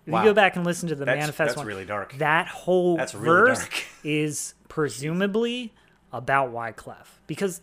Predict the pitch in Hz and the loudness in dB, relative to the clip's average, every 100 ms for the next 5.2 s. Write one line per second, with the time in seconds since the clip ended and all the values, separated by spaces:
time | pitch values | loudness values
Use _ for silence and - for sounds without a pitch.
0 | - 220 214 220 196 - 175 - 196 185 | -12 -12 -8 -6 -8 -8 -12 -10 -6 -4
1 | 151 135 139 160 - 170 147 - 156 165 | -6 -6 -8 -8 -8 -8 -8 -8 -4 -4
2 | 123 107 135 127 - 151 143 - 156 135 | -4 -12 -8 -8 -6 -8 -8 -8 -10 -6
3 | 147 156 131 117 107 110 - - 110 92 | -2 0 -2 -12 -16 -18 -16 -10 -10 -12
4 | _ _ _ _ _ _ - 135 131 123 | _ _ _ _ _ _ -12 -10 -10 -12
5 | 123 127 | -16 -20